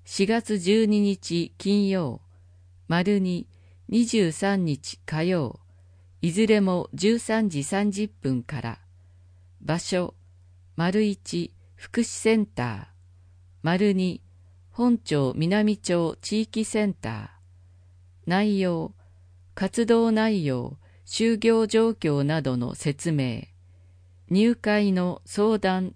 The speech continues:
手続き。定員二十人先着。費用、年会費二千円。入会希望者のみ。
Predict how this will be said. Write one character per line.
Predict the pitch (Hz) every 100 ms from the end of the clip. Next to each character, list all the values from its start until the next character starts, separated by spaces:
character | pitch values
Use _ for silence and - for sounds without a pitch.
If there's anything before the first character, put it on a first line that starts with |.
| -
手 | 180
続 | 196 220 160
き。 | - - - - - - - - - - -
定 | - 220
員 | 220 208 202 196 -
二 | 180 190
十 | 214 233
人 | 214 147 123 - -
先 | - 190 196
着。 | - 151 - 127 117 - - - - - - -
費 | - 220
用、 | 202 131 - - - - - - -
年 | 190 226
会 | - 214 214
費 | - 127 -
二 | 139 156
千 | 208 196 180
円。 | 156 135 113 - - - - - -
入 | 175 220
会 | - 208 208
希 | - 196
望 | 214 208
者 | - 131
の | 143
み。 | 123 -